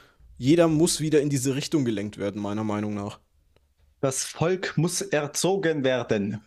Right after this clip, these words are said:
Speaker 1: Ja, so kommt's, äh, rüber. Und nicht nur unser Volk, sondern E-U-weit, äh, soll es ja dann im Endeffekt mit dieser möglichen, äh, Führerscheinänderung oder mit dieser Kraftverkehrsänderung, äh, wenn es wirklich so kommen würde, würde das komplett ja, äh, auf alle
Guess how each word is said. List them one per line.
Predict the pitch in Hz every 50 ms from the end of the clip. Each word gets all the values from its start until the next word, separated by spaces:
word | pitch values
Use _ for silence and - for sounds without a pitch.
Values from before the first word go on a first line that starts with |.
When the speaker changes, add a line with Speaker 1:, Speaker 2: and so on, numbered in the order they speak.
| _ _ _ _ _ _ _ _ -
Speaker 1:
Ja, | 135 151 156 135 120 - - -
so | - 170 170
kommt's, | 170 185 175 170 - - 143
äh, | 135
rüber. | 131 143 143 143 131 139 131 156 175 151 143 123
Und | 123 131
nicht | 147 156 156
nur | 160 151 143 139 - -
unser | 170 185 180 185 175 175
Volk, | - 185 175 180 180 180 -
sondern | - - 135 139 139 135 131 - -
E-U-weit, | - 135 131 - - 190 202 214 139 101 104 101 110 147 160 - - - - - - - - - - _ _ _
äh, | - 113 123 117 - -
soll | 127 117 139 139 139
es | 139 123 -
ja | 131 123
dann | 120 135 131 131 131
im | 104 127
Endeffekt | 120 135 139 135 - 139 131 - -
mit | 139 143 139 -
dieser | 139 139 120 139 135 131
möglichen, | 127 131 131 135 131 131 117 - 135 127 127 127 117
äh, | 71 117 117
Führerscheinänderung | 120 - - 151 135 139 120 - 131 123 95 - 127 127 123 120 123
oder | 123 120 120
mit | 117 120 120 123
dieser | 123 113 120 120 113 117 113 76 53 - - - _ _ _ -
Kraftverkehrsänderung, | - - 113 - - - - - - - - - 120 113 113 - - - - - - - - - 120 127 127 127 120 123 123 120 120 120 - - - - - - _ _ -
äh, | 120 120 123 120 120 95 95
wenn | 123 131 139
es | 131 - 135
wirklich | 135 120 131 113
so | 127 123
kommen | 123 135 135 139 131
würde, | 139 135 131 131 101 113
würde | 123 120 123 123
das | 120 120 -
komplett | - 131 127 113 123 120 -
ja, | 110 107 110 110 - - 90 117 113 107
äh, | -
auf | - - - -
alle | 98 127 120 107